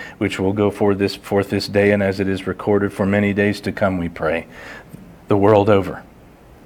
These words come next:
that saints will be equipped to live as faithful Christian soldiers,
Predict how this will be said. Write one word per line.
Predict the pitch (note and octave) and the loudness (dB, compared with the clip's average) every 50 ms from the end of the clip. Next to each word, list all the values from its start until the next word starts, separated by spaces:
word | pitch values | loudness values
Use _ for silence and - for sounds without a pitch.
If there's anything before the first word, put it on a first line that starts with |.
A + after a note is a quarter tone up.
| - - - - - - - - - - - - - - - - - - - - - - - | -20 -20 -20 -20 -20 -20 -20 -20 -20 -20 -20 -20 -20 -20 -20 -20 -20 -20 -20 -20 -20 -14 -2
that | - G2+ F#2+ F#2 F#2 - | 2 4 4 4 2 0
saints | - - A2+ G#2+ G#2 F#2+ - - | 0 2 2 2 2 0 -4 -4
will | - G2+ | -4 -2
be | F#2 F#2+ G2 F#2 | 0 0 0 0
equipped | F2 - - - C3 A#2 G#2+ - - - - - - - - - - - - - - - - - - - - - - - - - - | 0 0 2 4 4 4 4 2 -4 -12 -16 -18 -20 -20 -20 -20 -20 -20 -20 -20 -20 -20 -20 -20 -20 -20 -20 -20 -20 -20 -20 -10 -4
to | - G2+ | 0 2
live | G2 G#2+ A2 F#2+ | 4 4 4 2
as | F#2+ - | 0 -2
faithful | - - A2 A2 G#2 - G2+ | 2 4 4 4 4 0 -2
Christian | F#2+ - - G#2+ - - - G2 | -2 0 0 0 -2 -2 -6 -6
soldiers, | F#2 - - A2 G#2 G#2 G2+ - D#2+ D2+ - - | -4 0 2 2 2 2 0 -4 -8 -10 -10 -12